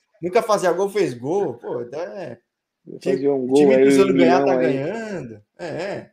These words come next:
Speaker 1: pô.
Speaker 2: Vai ser um jogo
Speaker 1: Entrevistei
Speaker 2: difícil aí em Milão, mas vai tá preparado.
Speaker 1: Vamos testar a sorte, então. Vamos botar a sorte a
Speaker 2: Tamo,
Speaker 1: teste, então, e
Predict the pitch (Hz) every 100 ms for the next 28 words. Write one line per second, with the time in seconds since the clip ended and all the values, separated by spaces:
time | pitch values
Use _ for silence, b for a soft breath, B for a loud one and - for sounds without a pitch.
0 | _ _ _ 131 107 - - 185 208 240
1 | 262 190 - - 214 196 190 190 180 160
2 | 190 226 233 233 202 220 214 214 214 214
3 | 180 117 117 107 - _ _ 131 127 175
4 | 190 190 202 180 175 151 139 131 120 120
5 | 143 156 156 139 147 139 127 120 113 -
6 | 110 110 123 135 143 120 117